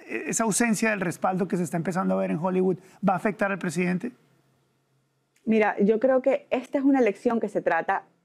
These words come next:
Speaker 2: sobre los votantes, sobre los electores. Hoy vimos una encuesta de A B C que dice que realmente el debate no movió la aguja. La, siempre hemos sabido que va a ser una elección reñida. Las encuestas estaban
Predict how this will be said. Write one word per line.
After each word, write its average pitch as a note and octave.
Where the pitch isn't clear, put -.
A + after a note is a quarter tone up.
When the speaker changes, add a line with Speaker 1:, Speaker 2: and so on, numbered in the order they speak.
Speaker 2:
sobre E3+
los D3+
votantes, B2+
sobre F3
los C#3+
electores. C3
Hoy G#3
vimos G#3+
una G#3
encuesta F#3+
de F3
A D#3
B F3
C E3+
que -
dice D#3+
que E3
realmente D#3
el D3+
debate C#3+
no D#3
movió D3
la C#3
aguja. C#3
La, -
siempre C4
hemos C4
sabido A#3
que D#3+
va D3
a -
ser E3+
una F3
elección D#3+
reñida. D3
Las C3+
encuestas D#3+
estaban E3+